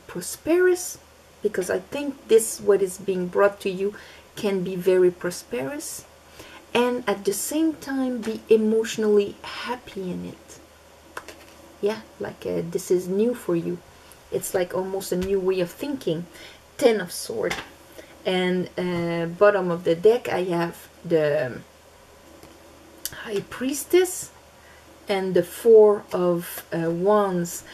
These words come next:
So we're talking about celebration, about your home, about being able to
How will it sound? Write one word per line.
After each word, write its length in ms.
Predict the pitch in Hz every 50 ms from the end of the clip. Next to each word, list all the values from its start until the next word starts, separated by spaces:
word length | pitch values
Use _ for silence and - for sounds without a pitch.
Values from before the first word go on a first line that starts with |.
| - - -
So 500 | - - - 202 180 170 170 170 165 170 - - - - - -
we're 260 | 175 175 170 165 170 -
talking 480 | - - 175 - - - 175 175 180 180
about 640 | 175 175 175 175 165 165 170 170 - - - - - - - - - -
celebration, 1400 | - - - - 175 170 165 170 165 175 - - 233 254 285 302 302 - - - - 190 175 175 175 - - - -
about 480 | - - - 175 165 170 170 - -
your 180 | - - 98 -
home, 600 | - - - - 247 285 311 311 302 285 240 214
about 420 | 185 175 175 175 170 175 170 175
being 240 | - 202 196 190 185
able 280 | 190 190 180 175 185 180
to 140 | - -